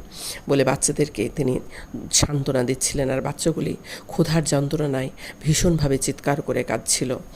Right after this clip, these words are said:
এভাবে অনেকক্ষণ কেটে যায় এবং বাচ্চাগুলি কাঁদতে কাঁদতে ঘুমিয়ে যায়। তিনি দাঁড়িয়ে আছেন। বাচ্চাগুলি ঘুমানোর পরে তিনি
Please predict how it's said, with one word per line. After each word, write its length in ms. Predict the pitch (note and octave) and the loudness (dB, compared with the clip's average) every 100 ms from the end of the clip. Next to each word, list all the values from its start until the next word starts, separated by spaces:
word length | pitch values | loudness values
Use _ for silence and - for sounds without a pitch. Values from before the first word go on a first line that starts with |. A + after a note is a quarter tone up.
| - - - - - | -12 -12 -12 -6 2
এভাবে 320 | G#3 A3 G#3 | 6 6 6
অনেকক্ষণ 480 | - F3+ F#3+ - F#3 | 6 6 4 4 2
কেটে 280 | F3+ E3 D#3 | 2 2 4
যায় 160 | C#3 | 4
এবং 200 | C3+ D3+ | 4 4
বাচ্চাগুলি 420 | D3 - D3+ D3+ | 2 0 0 -2
কাঁদতে 320 | D3+ C#3 - D3+ | 0 -4 -4 -4
কাঁদতে 260 | C#3 C#3 C#3 | -2 -4 -2
ঘুমিয়ে 320 | D3+ C#3 A#2+ | 0 2 4
যায়। 260 | A#2+ A#2+ - - - - | 2 0 -6 -10 -10 0
তিনি 200 | D3 C#3 | 4 6
দাঁড়িয়ে 340 | B2+ C3+ C#3 | 6 4 4
আছেন। 320 | B2 - - - - - - | 2 0 0 -4 -10 -14 0
বাচ্চাগুলি 440 | D3+ - G3 G3+ F#3+ | 2 4 4 6 4
ঘুমানোর 440 | - F#3 F#3+ F#3 | 4 4 4 4
পরে 280 | F#3+ E3 D3+ - - | 4 4 2 -4 2
তিনি 280 | E3+ E3 | 4 4